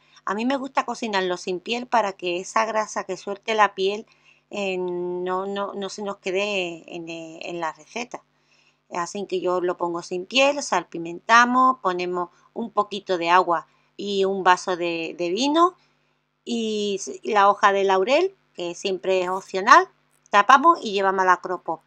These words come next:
Y lo tenemos cinco horas a temperatura baja. Al cabo de ese tiempo, nuestra carne estará totalmente tierna y simplemente nos queda reducir un poco la salsa al fuego en una, en una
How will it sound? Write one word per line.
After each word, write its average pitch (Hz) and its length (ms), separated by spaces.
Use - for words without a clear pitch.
Y 220 80
lo 208 140
tenemos 240 460
cinco 254 400
horas 302 340
a 214 100
temperatura 185 580
baja. 156 380
Al 196 220
cabo 185 260
de 180 100
ese 214 180
tiempo, 320 420
nuestra 233 340
carne 196 240
estará 180 300
totalmente 196 880
tierna 226 560
y 214 120
simplemente 226 640
nos 240 140
queda 190 280
reducir 185 440
un 196 120
poco 202 240
la 196 120
salsa 254 520
al 190 260
fuego 240 380
en 214 80
una, 214 680
en 208 120
una 208 440